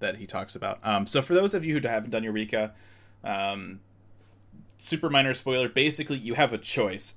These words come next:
at the end, um, between two routes. One definitely kind of ends things, the other one kind of ends it, leaves it maybe a little bit open-ended.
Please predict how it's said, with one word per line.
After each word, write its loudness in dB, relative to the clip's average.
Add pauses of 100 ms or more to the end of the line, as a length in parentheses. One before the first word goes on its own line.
(220)
at 0
the 0
end, -6 (400)
um, -8
between -4
two 0
routes. -4 (440)
One 2
definitely 0
kind -2
of -4
ends 0
things, 2
the -4
other 4
one 2 (500)
kind 2
of 4
ends 4
it, 6
leaves -2
it -12 (180)
maybe -2
a 2
little 0
bit 0
open-ended. -4